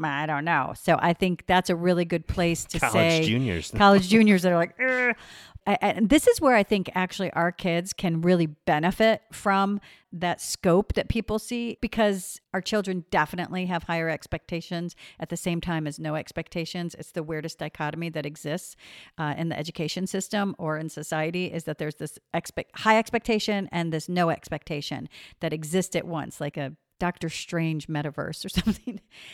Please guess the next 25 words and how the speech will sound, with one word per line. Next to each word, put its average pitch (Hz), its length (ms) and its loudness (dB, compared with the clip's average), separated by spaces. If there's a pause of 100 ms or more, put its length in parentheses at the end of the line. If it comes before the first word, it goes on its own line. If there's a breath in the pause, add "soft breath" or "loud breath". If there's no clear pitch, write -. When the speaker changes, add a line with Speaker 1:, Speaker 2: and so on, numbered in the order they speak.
(140 loud breath)
Speaker 1:
So 202 120 2
I 185 100 6
think 240 320 2
that 165 380 4
at 175 220 2
any 202 300 6
age, 165 360 2
just - 440 -6
saying, 165 500 0
"I 165 160 2
will 165 600 2
select 170 500 -2
the 160 80 -8
type 165 280 -2
of 165 140 -6
work 160 180 0
I 165 60 0
want 156 220 -2
to 165 40 -6
do 160 160 0
and 156 200 -2
why," 165 480 2 (480 soft breath)
that 220 240 2
gets 233 180 0
them 185 500 0